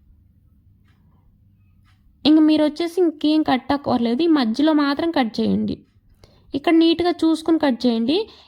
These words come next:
ఎక్స్ట్రా ఉన్న క్లాత్ అంతా కట్ చేయాల్సిన అవసరం లేదు. only కరెక్ట్గా మనం ఎక్కడ వరకు అయితే స్టిచ్చింగ్ పడిందో అక్కడ వరకు ఒక కట్ అయితే పెడితే సరిపోయింది. ఇలా కట్ చేయకండి, మధ్యలో సిజర్తో ఒక టక్ పెట్టండి.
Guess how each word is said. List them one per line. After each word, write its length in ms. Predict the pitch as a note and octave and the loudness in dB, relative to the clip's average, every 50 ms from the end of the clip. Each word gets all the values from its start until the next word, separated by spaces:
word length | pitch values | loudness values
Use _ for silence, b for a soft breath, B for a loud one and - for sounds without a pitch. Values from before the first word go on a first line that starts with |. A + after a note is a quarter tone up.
| B - | B -2
ఎక్స్ట్రా 460 | B3 D4 C#4 D4+ D#4 - - F4+ F4 | -2 0 0 0 -2 0 0 2 2
ఉన్న 240 | F4 E4 D#4+ D#4 D#4 | 4 2 2 2 0
క్లాత్ 420 | D#4+ - C#4 C4+ C4+ C#4+ C#4+ D4+ | 0 -2 -2 0 0 0 0 0
అంతా 220 | D4+ D4+ D4 D#4+ | 0 0 0 0
కట్ 260 | D#4+ - C#4+ B3+ A3+ B3+ | 0 -2 -2 0 2 2
చేయాల్సిన 300 | C4 C4 C4+ B3+ C4 B3+ | 2 2 2 0 0 0
అవసరం 260 | A#3+ A#3+ A#3+ B3 A#3+ | 0 -2 -2 -2 -2
లేదు. 260 | A#3+ A3+ A3 G#3+ C4+ | -2 -2 0 0 0
only 680 | D4 D4 C4+ C4 C4 C4+ C4+ C#4+ D4 D4 D4+ D#4+ G4 A#4+ A#4+ B B B B B B _ | 0 2 2 2 2 2 2 2 0 0 0 0 -2 -2 -4 B B B B B B _
కరెక్ట్గా 380 | - C4+ B3 B3 - - D#4 E4 | -4 -2 -2 -4 -6 -4 0 2
మనం 260 | D#4+ E4 D#4+ D4+ C#4 | 2 4 4 2 2
ఎక్కడ 300 | C4+ C4 - - - C#4+ | 0 -2 -4 -4 -2 0
వరకు 340 | D4 C#4+ C#4 C4+ C#4+ C#4 D4+ | 0 0 0 0 0 -2 -2
అయితే 200 | D4+ D4 D4 D#4+ | -2 -2 -2 -6
స్టిచ్చింగ్ 500 | D4+ - - C4 C4 - - C#4+ D4 D4 C#4+ - | -6 -4 -8 -8 -6 -4 -2 0 0 -2 -2 -4
పడిందో 540 | B3 A#3 A#3+ A#3+ A#3+ A#3 A3+ A#3 B3 A#3+ - B B B B B B - | -4 -2 0 0 0 0 0 0 0 -2 -2 B B B B B B -12
అక్కడ 400 | - - _ _ - - D4 D4 | -12 -12 _ _ -2 0 2 4
వరకు 340 | D4 C#4+ C#4 C#4+ C#4+ F#4 | 4 2 2 0 0 0
ఒక 140 | F#4+ F4+ D#4 | 0 0 -2
కట్ 540 | D4 D4+ - - _ - C4 B3+ - - - | -4 -4 -10 -8 _ -4 -4 -4 -4 -2 -2
అయితే 180 | D4+ D4+ D4+ D#4 | -2 0 -2 -2
పెడితే 380 | D4+ D4 C#4 C4+ - D4 D#4+ | -2 -4 -4 -4 -2 -2 -2
సరిపోయింది. 520 | D4+ - C#4 B3+ B3+ - C4+ C4 B3+ A3 C#4+ | 0 0 -2 -2 -2 -2 -2 0 0 2 2
ఇలా 140 | C#4 C#4 | 0 0
కట్ 280 | C#4 - C#4+ B3 A#3 - | 0 -2 -2 -2 -2 -2
చేయకండి, 560 | B3+ C4 B3+ - A3 G#3+ G#3 A#3 D#4 A4 B4+ B B B B B - | -2 -2 -2 -2 -4 -2 0 0 0 -2 -4 B B B B B -2
మధ్యలో 480 | - B3 B3+ A3 C4 C#4 E4 A4 C5 C5 - - - | 0 0 2 2 2 2 2 2 0 -2 -4 -12 -10
సిజర్తో 460 | - - C4+ A#3+ C4+ C4+ C#4 C#4 - F4 | -2 -2 0 2 2 0 0 0 -2 -2
ఒక 100 | E4 C#4 | -2 -2
టక్ 320 | C4+ - A#3+ - - - | -4 -4 -8 -6 -4 -4
పెట్టండి. 540 | C#4 C4+ - - A3 G#3+ G3+ F#3 F#3 - | -4 -4 -2 -4 -2 -2 0 -2 -2 -4